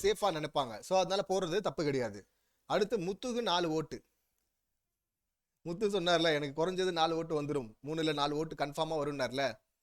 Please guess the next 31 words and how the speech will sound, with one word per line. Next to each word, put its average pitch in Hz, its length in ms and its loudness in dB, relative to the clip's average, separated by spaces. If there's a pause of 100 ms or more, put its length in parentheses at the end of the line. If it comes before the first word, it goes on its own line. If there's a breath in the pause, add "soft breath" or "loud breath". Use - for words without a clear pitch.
(340)
அது 156 200 -2
யார் 180 240 6
யாருன்னு 202 280 4
சொல்லிட்டு 170 280 -2
முன்னாடியே 170 540 2
பிரிச்சு 120 580 -8
வச்சிருக்கிற 165 380 2
அப்படியே." 131 240 0
So, 160 100 0
கரெக்டா 156 280 2
அவங்க 147 260 4
குத்திட்டாங்க. 143 500 -4 (540)
முத்துவை 240 300 6
குத்துறதுக்கு 208 380 2
காரணம் 196 340 4
வந்து 190 200 0
இவங்க 190 280 -2
ஃப்ரெண்ட்ஷிப், 185 360 -4
ஃப்ரெண்ட்ஷிப், 180 360 -2
ஃப்ரெண்ட்ஷிப்ன்றாங்க. 151 800 -4
இதுதான் 160 240 -4
ஜாக்லின் 208 420 4
வந்து 180 180 2
இன்னொரு 165 200 0
இடத்துல 160 480 2 (380)
ரயான் 208 220 4
கிட்ட 170 200 0
சொல்லிட்டு 156 300 -2
இருக்காங்க 131 320 0
after 175 200 -2
nomination. 139 600 -4